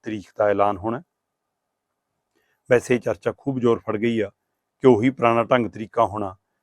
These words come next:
ਕਿ ਜੀ ਸਾਰੇ ਅਧਿਕਾਰ, ਡੈਲੀਗੇਟ ਚੁਣਨ ਦੇ ਅਧਿਕਾਰ ਵੀ ਪ੍ਰਧਾਨ ਨੂੰ ਦਿੱਤੇ ਜਾ ਰਹੇ ਨੇ। ਪ੍ਰਧਾਨ ਫਿਲਹਾਲ ਚਲੋ ਬਲਵਿੰਦਰ ਸਿੰਘ ਭੁੰਦੜ ਨੇ, ਤੇ ਜੇ ਉਹਨਾਂ ਦੀ ਪਸੰਦ ਦੇ ਡੈਲੀਗੇਟ ਆਉਣਗੇ,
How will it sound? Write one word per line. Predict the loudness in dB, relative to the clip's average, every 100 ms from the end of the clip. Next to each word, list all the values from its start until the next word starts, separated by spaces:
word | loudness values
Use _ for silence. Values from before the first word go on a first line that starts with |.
| _
ਕਿ | -4
ਜੀ | -2 0
ਸਾਰੇ | 4 4 4
ਅਧਿਕਾਰ, | 2 6 6 4
ਡੈਲੀਗੇਟ | -4 -4 -6 -8
ਚੁਣਨ | -2 -2
ਦੇ | 0 -4
ਅਧਿਕਾਰ | 0 0 0
ਵੀ | -4 -16 _ _ _ _ _
ਪ੍ਰਧਾਨ | -4 4 4 4
ਨੂੰ | 0
ਦਿੱਤੇ | -4 -2 0
ਜਾ | 0
ਰਹੇ | 0
ਨੇ। | -6
ਪ੍ਰਧਾਨ | -2 -2 -2
ਫਿਲਹਾਲ | -4 0 0
ਚਲੋ | -2 -6
ਬਲਵਿੰਦਰ | -4 -4 -6
ਸਿੰਘ | -10 -10
ਭੁੰਦੜ | -4 -2 -2
ਨੇ, | -8 _ _ _
ਤੇ | -4
ਜੇ | 0
ਉਹਨਾਂ | 2 0
ਦੀ |
ਪਸੰਦ | -2 -2 0 2
ਦੇ |
ਡੈਲੀਗੇਟ | 2 0 0 -2
ਆਉਣਗੇ, | -2 -4